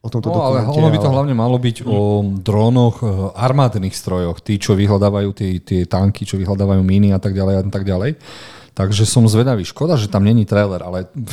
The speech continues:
Speaker 2: <laughs> vieš, keď ja vidím niekde killer, robots, dead a, a tieto veci, tak okamžite t-, tohle musím vidieť.
Speaker 1: <laughs> Tak každý chce vidieť, však toto je v, na-, najmä v dnešnej dobe ešte stále chytlavá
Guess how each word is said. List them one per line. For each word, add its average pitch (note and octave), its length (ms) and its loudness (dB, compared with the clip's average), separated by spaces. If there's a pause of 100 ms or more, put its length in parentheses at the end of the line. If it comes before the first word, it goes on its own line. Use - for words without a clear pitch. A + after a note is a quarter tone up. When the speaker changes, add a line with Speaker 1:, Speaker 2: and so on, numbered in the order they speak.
(120)
Speaker 2:
<laughs> - 460 -4
vieš, B2 260 4
keď A#2+ 160 -2
ja A#2+ 80 2
vidím A#2 300 0
niekde A2 260 0
killer, B2 560 2
robots, A2+ 560 -2
dead G#2 300 -2 (340)
a, F#2+ 320 -2
a F#2+ 80 -4
tieto A2 240 2
veci, G#2 240 2
tak F#2+ 160 0
okamžite G2+ 480 -4
t-, - 80 -16 (480)
tohle E2 320 -16
musím F2 380 -14
vidieť. D#2 340 -18 (260)
Speaker 1:
<laughs> D#3+ 600 -4
Tak E3 80 -2 (340)
každý D#3 400 -4
chce D3 160 -2
vidieť, A2 300 -2
však G#2 180 -8
toto B2 220 -2
je G#2+ 320 -2
v, - 120 -14 (440)
na-, C3 340 -2
najmä D3+ 260 -2
v A#2 120 -6
dnešnej C#3 340 -4
dobe A#2+ 300 0
ešte A#2 180 -8
stále B2 380 -4
chytlavá A#2+ 420 -6